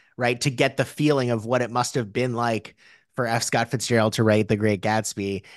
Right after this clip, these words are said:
And I, I think that's, I, I almost wish we did more of that in legal writing. That's a great idea.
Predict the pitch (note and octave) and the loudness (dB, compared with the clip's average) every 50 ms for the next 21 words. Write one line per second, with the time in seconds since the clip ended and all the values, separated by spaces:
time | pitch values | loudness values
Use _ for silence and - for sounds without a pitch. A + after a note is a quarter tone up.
0 | - - _ _ _ _ - A2+ A2 A2 G#2+ G#2 G2+ G2+ G2+ G2 - - A2+ A2+ | -20 -20 _ _ _ _ -2 0 2 2 2 2 2 2 0 0 0 0 -2 -2
1 | F#2+ - G#2 A2+ - - B2+ A2 - - - - F#3 - _ _ _ _ - G2+ | 0 0 -2 -2 0 0 -2 -2 -4 -8 -14 -18 -18 -20 _ _ _ _ -4 -4
2 | A2 B2 - - - - - - _ _ _ _ - G2+ F2+ - - _ _ _ | -4 -4 -4 -6 -8 -8 -10 -14 _ _ _ _ -8 -8 -8 -8 -12 _ _ _
3 | _ _ _ _ _ - A#2 A#2+ C3 D3 E3 D#3 - B2+ B2 A#2+ - B2 A2+ G#2 | _ _ _ _ _ 2 4 6 8 8 6 6 6 2 0 2 2 0 2 2
4 | A#2 G2+ G#2 A2 A2+ A#2+ A2 A2 G#2+ G2+ F2+ G2 G#2 G#2 G#2+ F#2+ F2+ F2 F2 F2+ | 2 2 2 2 2 2 2 2 0 0 -2 -4 -6 -6 -6 -8 -10 -12 -14 -14
5 | G2 G#2+ G#2+ - A#2+ - G#2+ G2+ F#2+ F#2 F2+ F#2+ G2 F#2 | -14 -12 -10 -10 -8 -8 -6 -6 -6 -6 -8 -8 -10 -12